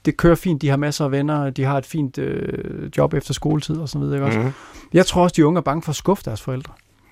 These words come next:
Speaker 1: Øhm, og derfor så, så forældrene er blevet sådan kørt en lille smule ud på et tidsspor, og, og så mange elever går faktisk til deres lærer, eller går til en leder, eller går til mig, ikke også? Og fortæller om de her ting. Så der, der er sket et eller andet.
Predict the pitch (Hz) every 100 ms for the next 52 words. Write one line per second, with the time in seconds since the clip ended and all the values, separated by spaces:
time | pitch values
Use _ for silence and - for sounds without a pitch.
0 | _ _ - - - - - 131 120 117
1 | 117 - 185 175 - 214 - - - -
2 | - - 175 190 208 156 127 123 143 131
3 | 175 135 - 151 151 196 220 175 160 160
4 | 160 - 196 - 156 123 110 190 147 180
5 | - - _ _ _ - _ - 143 226
6 | 196 170 185 180 156 135 - 143 117 120
7 | 127 143 110 156 165 - 123 113 110 120
8 | 107 117 135 113 147 143 113 110 139 123
9 | 127 - - - - - - - 127 -
10 | 156 120 117 131 127 143 135 - 165 165
11 | 180 - 220 190 175 147 147 175